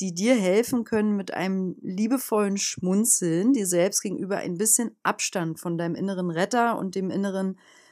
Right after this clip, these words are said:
„Ich muss für alle da sein“ Muster, „Ich hab um alle Angst und ich mach die Welt jetzt besser“ Motiv Abstand zu nehmen. So, der erste Themenpunkt ist,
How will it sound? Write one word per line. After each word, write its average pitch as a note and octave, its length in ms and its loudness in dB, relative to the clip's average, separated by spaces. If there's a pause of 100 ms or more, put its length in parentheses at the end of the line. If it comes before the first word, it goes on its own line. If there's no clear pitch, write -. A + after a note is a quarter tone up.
(300)
„Ich - 80 -10
muss G#3+ 200 4
für A3 120 0
alle F#3+ 240 2
da F3+ 240 4
sein“ A3+ 240 2
Muster, A3 560 2
„Ich G#3+ 140 -6
hab G#3 140 -6
um G3 140 -2
alle F#3 260 0
Angst F3+ 520 -2
und F#3 200 -6
ich F#3+ 140 -6
mach F#3 160 -4
die F3+ 180 -8
Welt F3 220 0
jetzt F#3 200 -8
besser“ E3+ 340 -2
Motiv F3+ 600 -4 (360)
Abstand F3+ 640 -2
zu - 260 0
nehmen. D#3+ 540 2 (400)
So, - 340 -4 (580)
der G3+ 160 2
erste C4 460 2
Themenpunkt A3+ 580 0
ist, G3 400 -2